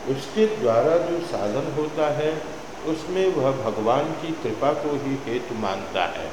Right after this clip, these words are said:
उसके साधन में भी भगवान का ही आश्रय रहता है। वह साधन निष्ठ न होकर भगवान निष्ठ होता है। प्रश्न,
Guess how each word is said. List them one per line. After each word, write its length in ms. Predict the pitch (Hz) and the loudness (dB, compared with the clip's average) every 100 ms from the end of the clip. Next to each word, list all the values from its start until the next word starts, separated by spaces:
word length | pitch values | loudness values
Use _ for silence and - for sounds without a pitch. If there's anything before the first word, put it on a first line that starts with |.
| - - - - - - | -10 -12 -12 -12 -10 -4
उसके 300 | 143 - 190 | -4 2 2
साधन 500 | 185 147 117 - 165 180 | 4 4 4 4 0 0
में 240 | 175 170 | 0 -2
भी 80 | 170 165 | -2 -2
भगवान 460 | - 110 117 147 175 170 | -2 -2 0 0 0 0
का 160 | 156 147 | 0 0
ही 160 | 151 147 | 0 0
आश्रय 500 | 107 107 - 123 127 117 | 0 0 -2 -4 -2 0
रहता 380 | 95 92 98 85 | -2 -2 -2 -2
है। 220 | 80 - - - - - - 120 | -4 -6 -8 -12 -12 -12 -8 2
वह 200 | 165 170 | 4 6
साधन 500 | 135 127 135 175 170 | 6 4 4 0 0
निष्ठ 280 | 160 156 151 113 | -2 -2 -2 -2
न 160 | 107 147 - | -2 -2 0
होकर 380 | 156 156 156 156 - - - - - | -2 2 0 0 -4 -10 -12 -8 0
भगवान 320 | 131 165 202 180 | 0 2 0 0
निष्ठ 280 | 131 - 113 101 | -2 -4 -6 -6
होता 300 | 101 101 90 | -6 -4 -4
है। 180 | 90 87 - - - - - - - - - - - - - - - - | -2 -6 -6 -10 -12 -12 -12 -12 -12 -12 -12 -12 -12 -12 -12 -12 -12 -6
प्रश्न, 320 | 127 120 - | 0 0 0